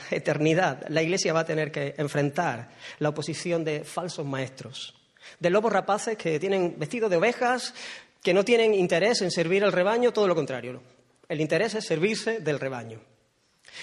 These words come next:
Y en Corinto no iba a ser la excepción.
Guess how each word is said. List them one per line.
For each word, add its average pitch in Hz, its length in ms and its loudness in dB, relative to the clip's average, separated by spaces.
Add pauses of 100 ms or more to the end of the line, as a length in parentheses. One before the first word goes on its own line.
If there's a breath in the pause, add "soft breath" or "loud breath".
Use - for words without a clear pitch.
Y 180 100 2
en 196 80 2
Corinto 233 640 2 (760)
no 165 160 2
iba 165 120 2
a 151 40 0
ser 160 180 -4
la 160 60 0
excepción. 160 460 -4